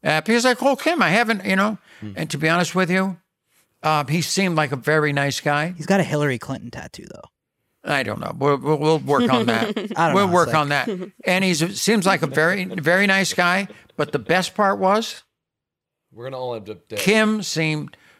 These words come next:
Speaker 1: honestly, Kim seemed so happy.
Speaker 2: That's good.
Speaker 1: And that's my
Speaker 3: That's
Speaker 1: number
Speaker 3: good.
Speaker 1: one concern.
Speaker 2: Fucking
Speaker 1: Is her
Speaker 2: Kanye's in the hill
Speaker 1: happiness.
Speaker 2: over there, huh?
Speaker 4: No, it sucks
Speaker 2: Kanye's
Speaker 4: that
Speaker 2: in the hill like a paparazzi, or no?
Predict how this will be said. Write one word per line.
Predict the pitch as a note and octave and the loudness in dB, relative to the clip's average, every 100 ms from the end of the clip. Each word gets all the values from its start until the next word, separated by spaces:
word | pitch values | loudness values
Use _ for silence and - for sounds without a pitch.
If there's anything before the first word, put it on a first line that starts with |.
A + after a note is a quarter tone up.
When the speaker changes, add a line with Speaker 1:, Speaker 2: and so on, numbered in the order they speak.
| _ - | _ -2
Speaker 1:
honestly, | D#3+ E3+ F#3 F#3 | 0 0 0 -2
Kim | - - D#3+ F#3 F#3 F3+ - | -4 -6 0 2 0 -2 -6
seemed | - D3 C3 - | -4 -2 -2 -6
so | - F3 E3 E3 E3 _ _ _ | -2 2 2 2 -2 _ _ _
happy. | - C#3+ C3+ - F#3 _ _ _ - | -4 -4 -4 -10 -16 _ _ _ -20
Speaker 2:
That's | - | -12
good. | D#3 | -4
Speaker 1:
And | D3+ D3+ D3+ | -2 0 0
that's | E3+ F3 | -2 0
my | E3+ | 0
Speaker 3:
That's | E3+ | 2
Speaker 1:
number | D#3+ D3 | 2 0
Speaker 3:
good. | C#3 | -2
Speaker 1:
one | C#3+ | -4
concern. | C#3+ C3+ B2 A2+ - _ _ _ _ - | -4 -6 -6 -8 -10 _ _ _ _ -6
Speaker 2:
Fucking | C3+ C#3 | -4 -4
Speaker 1:
Is | A#2+ | -2
her | D#3 | 0
Speaker 2:
Kanye's | C#3+ D#3+ C#3+ | 2 2 2
in | D3 | 0
the | |
hill | C3+ C#3 | 0 0
Speaker 1:
happiness. | A#2+ | 0
Speaker 2:
over | A2 | -2
there, | G#2+ G#2+ | -2 -2
huh? | A#2 | -2
Speaker 4:
No, | A2+ | -2
it | A#2+ | -4
sucks | - C#3+ B2 E3+ | -2 -2 0 0
Speaker 2:
Kanye's | F3 F3 | 0 0
Speaker 4:
that | E3+ | -2
Speaker 2:
in | |
the | C#3 | -2
hill | D3+ | -2
like | D#3 C#3+ | -2 -4
a | |
paparazzi, | C#3 C3 A#2+ C3 F3 C#3+ | -4 -4 -4 -4 -4 -4
or | |
no? | A2+ G2+ | -4 -8